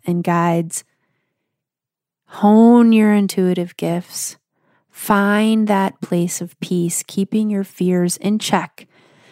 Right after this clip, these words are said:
using the method I offered or any other method that works for you, and create, take it to the next level, share it,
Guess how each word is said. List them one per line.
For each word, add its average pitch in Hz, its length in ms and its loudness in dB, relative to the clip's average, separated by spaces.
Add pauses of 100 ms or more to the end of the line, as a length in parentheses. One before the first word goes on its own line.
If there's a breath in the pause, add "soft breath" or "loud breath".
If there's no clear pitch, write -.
(200 soft breath)
using 220 520 2
the 214 100 2
method 202 480 2
I 196 200 2
offered 185 640 -2
or 170 300 -8
any 220 360 0
other 220 260 2
method 196 460 -2
that 196 180 0
works 190 300 -2
for - 140 -6
you, 170 420 0 (1600 soft breath)
and 208 180 -2
create, 196 920 2 (1080)
take 214 320 0
it 247 120 0
to 233 100 -2
the 233 100 2
next 214 340 0
level, 185 680 0 (360)
share 240 760 4
it, - 440 -2